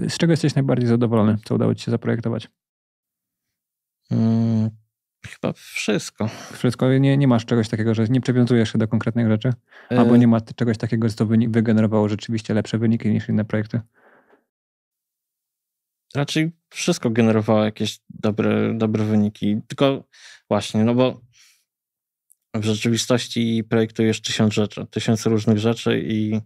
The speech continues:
Speaker 2: dziewięćset dziewięćdziesiąt dziewięć z nich nie, nie działa. I w-, dopiero ten, ta jedna rzecz, czy ta jedna geometria, która działa faktycznie, no, jesteś z niej niejako dumny
Speaker 1: Czyli to jest
Speaker 2: i
Speaker 1: tak, że
Speaker 2: zadowolony,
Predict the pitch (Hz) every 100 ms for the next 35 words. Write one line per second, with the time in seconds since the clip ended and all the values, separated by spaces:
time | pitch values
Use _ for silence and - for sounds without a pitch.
0 | _ _ - - - _ _ - 113 113
1 | 113 110 113 - 113 110 110 107 113 110
2 | 107 - 113 110 113 110 107 107 104 -
3 | _ - _ 113 110 113 110 - _ _
4 | _ _ _ _ - 104 127 131 120 131
5 | 123 120 - 120 113 - _ 120 117 120
6 | 127 120 110 117 113 - - - 110 113
7 | 113 110 110 107 107 110 - - 113 117
8 | 117 110 104 117 - 113 123 120 120 _
9 | _ _ _ _ _ - 131 160 - _
10 | 113 127 - 131 131 135 139 135 135 131
11 | 135 - - 120 127 123 123 120 120 123
12 | 151 - _ _ - 143 139 131 143 127
13 | 120 120 120 120 117 123